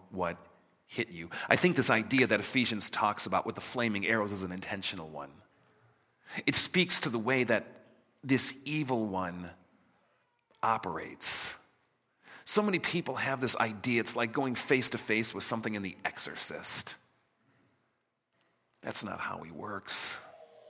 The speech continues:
He waits for those times of vulnerability. He waits for the times when the guard is down. He waits for the times when you're seemingly unprotected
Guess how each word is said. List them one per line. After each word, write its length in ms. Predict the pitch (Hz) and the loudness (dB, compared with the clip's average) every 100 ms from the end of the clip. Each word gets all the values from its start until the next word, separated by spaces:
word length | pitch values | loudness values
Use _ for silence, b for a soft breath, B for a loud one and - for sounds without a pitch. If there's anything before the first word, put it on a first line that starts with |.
| - _ _ _ _ _ _ _ _ _ _ _ _ | -20 _ _ _ _ _ _ _ _ _ _ _ _
He 160 | - 131 | -10 -6
waits 680 | 127 139 98 - - - - - _ _ _ _ _ _ _ - B B B B - - - | -4 -4 -2 0 2 0 -2 -10 _ _ _ _ _ _ _ -20 B B B B -20 -20 -8
for 120 | - | -4
those 180 | 120 113 | 0 0
times 400 | - 127 123 117 | 2 2 2 2
of 80 | 120 | 0
vulnerability. 840 | 110 107 101 101 87 82 80 - - _ _ _ _ _ _ _ _ _ _ _ _ _ _ _ _ | 0 -2 -2 -6 -8 -10 -12 -16 -20 _ _ _ _ _ _ _ _ _ _ _ _ _ _ _ _
He 60 | - | -16
waits 720 | 85 90 92 - - - - - _ | -10 -8 -6 -2 0 0 -2 -10 _
for 140 | - | -10
the 80 | 98 | -8
times 520 | - 90 87 98 95 | -6 -6 -4 -4 -8
when 100 | 101 | -6
the 80 | 98 | -8
guard 380 | 95 87 92 95 | -6 -4 -4 -4
is 160 | 98 | -4
down. 400 | 92 85 92 92 - B | -4 -2 -4 -6 -12 B
He 140 | B 139 | B -6
waits 400 | 101 101 104 - | -4 -6 -2 -4
for 120 | - | -4
the 120 | 104 | -6
times 540 | - - 87 90 92 95 | -6 -6 -6 -8 -10 -8
when 280 | 90 92 92 B B B | -8 -8 -12 B B B
you're 180 | 113 101 B B | -2 -2 B B
seemingly 680 | - 139 120 120 113 110 - | 4 4 2 0 0 -2 -4
unprotected 1040 | 95 95 92 98 - - 80 - 80 80 | -8 -8 -8 -8 -8 -8 -8 -10 -14 -16